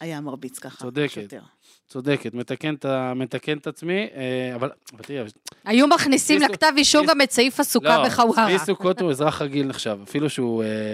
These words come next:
Speaker 2: חבר
Speaker 1: אזרח
Speaker 2: כנסת.
Speaker 1: רגיל עם פאות.
Speaker 2: הוא לא מקבל את ה-,
Speaker 1: כן.
Speaker 2: את ה-benefit. אה, עופר כסיף זה, זה אירוע, אה, מטורף שהוא בכנסת ישראל, אבל צריך להגיד, וזה צ-, כולם צריכים לזכור,
Speaker 3: תגיד, זה
Speaker 2: וזה
Speaker 3: שאחמד טיבי ובל"ד בכלל הם בכנסת ישראל, זה לא אירוע?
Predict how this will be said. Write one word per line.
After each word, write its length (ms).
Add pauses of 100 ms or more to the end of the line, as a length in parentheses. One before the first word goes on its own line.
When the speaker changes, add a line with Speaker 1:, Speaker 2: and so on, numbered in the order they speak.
(500)
Speaker 2:
חבר 200
Speaker 1:
אזרח 140
Speaker 2:
כנסת. 200
Speaker 1:
רגיל 220
עם 140
פאות. 360
Speaker 2:
הוא 120
לא 160
מקבל 340
את 100
ה-, 480
Speaker 1:
כן. 100 (240)
Speaker 2:
את 60
ה-benefit. 1600
אה, 300
עופר 220
כסיף 400
זה, 520 (680)
זה 140
אירוע, 580
אה, 40 (920)
מטורף 540
שהוא 500
בכנסת 480
ישראל, 340
אבל 240
צריך 220
להגיד, 340
וזה 160
צ-, 100 (260)
כולם 240
צריכים 220
לזכור, 360
Speaker 3:
תגיד, 120
זה 80
Speaker 2:
וזה 100
Speaker 3:
שאחמד 340
טיבי 260
ובל"ד 380
בכלל 300
הם 100
בכנסת 340
ישראל, 220
זה 120
לא 100
אירוע? 280